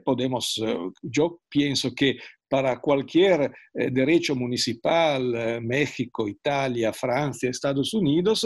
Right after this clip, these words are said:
podemos, eh, claro, es un modelo muy simplificado, pensar que el núcleo es precisamente la combinación de reglas que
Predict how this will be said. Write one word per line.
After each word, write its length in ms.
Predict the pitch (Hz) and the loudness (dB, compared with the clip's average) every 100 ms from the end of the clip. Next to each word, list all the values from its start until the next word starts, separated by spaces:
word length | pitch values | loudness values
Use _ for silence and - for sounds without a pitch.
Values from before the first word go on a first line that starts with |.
| 208 - - - | -2 -4 -20 -8
podemos, 440 | - 170 269 202 135 | 0 2 2 0 -2
eh, 120 | 131 _ _ _ - | -6 _ _ _ -2
claro, 320 | 247 233 135 | 2 2 2
es 140 | 120 165 | 0 0
un 80 | |
modelo 320 | 147 131 156 143 | 2 4 4 4
muy 280 | 151 226 | 2 4
simplificado, 1120 | 220 - 131 139 131 208 190 147 123 147 208 226 - - _ | 4 2 -2 0 0 -2 -2 -2 0 2 0 0 -8 -18 _
pensar 640 | 151 190 208 - 135 202 240 | 0 0 0 0 2 2 4
que 180 | 151 | 2
el 140 | 156 185 | 4 2
núcleo 220 | 170 247 | 2 2
es 140 | - 185 | 0 0
precisamente 440 | 135 - 185 160 | -2 0 0 2
la 140 | 143 131 | 0 0
combinación 920 | 147 131 147 226 233 143 143 190 202 - - | 0 2 2 0 0 4 6 4 0 -8 -16
de 200 | - 131 | 0 4
reglas 640 | 135 175 165 139 131 120 - | 6 6 6 4 2 0 -4
que 400 | - 135 131 127 | 2 4 4 0